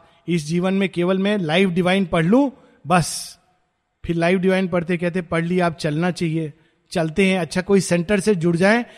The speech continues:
बस माँ की सेवा कर रहे हैं। थोड़े समय बाद ध्यान आता है, माँ की सेवा क्या really ये माँ की सेवा है? ईगो आ रही है मेरी बीच में, ये क्या होता है? तो फिर कहते हैं, "एक बार हम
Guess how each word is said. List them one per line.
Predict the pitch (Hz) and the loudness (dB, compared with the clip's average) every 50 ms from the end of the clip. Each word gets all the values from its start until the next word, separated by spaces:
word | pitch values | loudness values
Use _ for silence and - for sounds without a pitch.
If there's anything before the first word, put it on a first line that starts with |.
| - - _ - | -20 -20 _ -4
बस | 165 185 170 - 160 | -4 -4 -4 -4 -4
माँ | 160 165 170 | -2 -2 -2
की | - 202 180 | -2 -4 -4
सेवा | - 185 180 175 175 170 | -2 0 0 2 2 0
कर | - 165 156 139 | 0 -2 -4 -4
रहे | 135 123 | -4 -8
हैं। | 107 101 - _ _ _ _ _ _ _ _ _ _ _ - - | -12 -16 -20 _ _ _ _ _ _ _ _ _ _ _ -6 -2
थोड़े | 180 202 202 | 2 2 2
समय | - 214 208 208 208 | 2 2 2 2 2
बाद | 180 180 185 202 | 2 2 2 2
ध्यान | 180 147 143 151 175 190 | 2 0 -2 -2 0 -2
आता | 190 175 226 220 | -2 -2 0 -2
है, | |
माँ | 180 143 131 - | -2 -2 -4 -8
की | 135 - 240 202 | -8 -6 -6 -6
सेवा | - 226 233 240 247 | -4 -4 -2 -2 -4
क्या | 233 240 - 220 226 | -4 -4 -4 -4 -2
really | 233 196 175 170 175 196 | 0 0 0 0 0 2
ये | 226 254 262 | 2 2 2
माँ | 233 220 233 214 | 2 2 0 -2
की | - 254 202 | -2 -4 -4
सेवा | - 240 233 233 233 220 | -2 0 2 2 2 2
है? | 208 208 - - - - - - | 2 0 -6 -14 -20 -20 -6 -2
ईगो | 175 180 165 208 240 | 0 0 4 4 6
आ | 240 233 233 | 6 6 6
रही | 240 233 233 | 4 4 2
है | 233 | 2
मेरी | 226 233 226 226 220 | 2 2 2 2 0
बीच | 190 220 214 - 214 | 0 0 -2 -2 0
में, | 233 226 | 0 0
ये | 220 202 208 226 | 2 2 0 0
क्या | 196 254 247 | 0 0 0
होता | 214 214 220 185 220 214 | 2 2 2 2 2 2
है? | 208 202 202 - - - - _ _ _ _ _ _ _ _ _ _ _ _ - | 2 0 -2 -6 -18 -20 -20 _ _ _ _ _ _ _ _ _ _ _ _ -12
तो | 185 | -8
फिर | 165 185 202 208 | -2 2 2 2
कहते | 202 - 202 185 180 220 | 2 0 -2 0 0 0
हैं, | 220 220 | 0 0
"एक | 196 180 | 0 0
बार | 208 208 208 | 0 2 2
हम | 208 220 233 | 2 0 -2